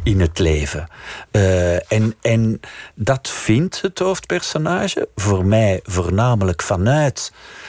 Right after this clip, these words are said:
de nuchterheid en de openheid van de kinderen,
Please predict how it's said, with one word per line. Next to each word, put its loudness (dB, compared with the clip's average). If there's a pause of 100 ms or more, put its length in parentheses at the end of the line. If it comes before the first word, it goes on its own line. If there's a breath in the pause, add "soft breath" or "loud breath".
(200 loud breath)
de 2
nuchterheid -2
en 0
de -2
openheid -2 (380 loud breath)
van 2
de 4
kinderen, 0